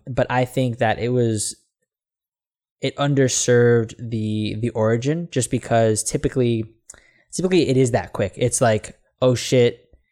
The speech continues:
you know, bomb, fire, water, boom. Like, it's just the tragedy of it, the instantaneous transformation. And in the comics, he's working in his lab. He,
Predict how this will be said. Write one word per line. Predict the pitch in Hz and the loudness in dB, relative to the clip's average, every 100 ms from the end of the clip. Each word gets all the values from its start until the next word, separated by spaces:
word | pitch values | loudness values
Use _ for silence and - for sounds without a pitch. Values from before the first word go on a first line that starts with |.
| _ | _
you | 120 | -2
know, | 117 110 110 - | 0 2 -2 -6
bomb, | - 127 127 127 123 | -2 2 2 2 -2
fire, | - 117 117 113 117 - _ _ _ | -2 0 2 4 2 -2 _ _ _
water, | 120 104 98 104 120 _ _ _ _ _ - | -2 0 0 -6 -12 _ _ _ _ _ -4
boom. | 107 92 117 | -4 -4 -4
Like, | 107 - | -6 -2
it's | 120 - | -4 -2
just | 131 - - 117 | -2 -4 -8 -2
the | 120 | -2
tragedy | - 123 113 107 117 110 | 0 0 0 0 -2 0
of | 113 104 - | -2 -2 -6
it, | 120 113 127 | -10 -8 -10
the | 117 113 | -8 -6
instantaneous | 123 113 120 113 113 107 | -6 -6 -8 -8 -6 -6
transformation. | - 113 - 104 104 147 170 - _ _ _ _ _ _ _ _ _ | -6 -8 -6 -6 -6 -6 -8 -12 _ _ _ _ _ _ _ _ _
And | 127 123 120 113 - _ _ _ - _ _ - - - - _ _ _ _ - | -2 0 0 -4 -10 _ _ _ -20 _ _ -16 -14 -14 -18 _ _ _ _ -2
in | 139 131 | 0 2
the | |
comics, | - - 147 156 127 - | 0 0 0 0 -2 -4
he's | - 127 | -2 -2
working | 117 123 - 123 | 2 0 0 -2
in | 117 | 0
his | 113 | 0
lab. | 110 110 110 107 110 - _ _ _ | 2 4 4 2 0 -4 _ _ _
He, | _ - 117 110 110 110 107 107 - | _ -8 -4 -2 -2 -2 -2 -6 -10